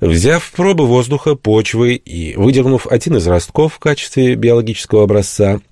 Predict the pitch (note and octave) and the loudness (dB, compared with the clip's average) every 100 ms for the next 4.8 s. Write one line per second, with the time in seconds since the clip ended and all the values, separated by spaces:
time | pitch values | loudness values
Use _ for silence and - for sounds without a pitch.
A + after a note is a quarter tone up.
0 | _ E3 G3 G3 B2 A2 A#2 G#2+ G2 G2 | _ 0 2 2 0 2 2 2 0 -2
1 | F2+ G2+ G#2+ E3 F3 C3 C#3 F#3 F#3+ - | 0 2 2 0 0 -2 0 0 -2 -4
2 | - F#2+ F2+ F2+ G#2 C#3+ F3 F3+ D#3+ - | -2 0 0 0 2 2 2 0 -2 -2
3 | G#2 - F#2 G2 A2 A#2 E2+ F2 D#2+ D2 | -6 -2 -2 2 0 0 0 0 0 -2
4 | C#2 D2 - - - - C2 C2 | -4 -8 -8 -10 -10 -12 -12 -18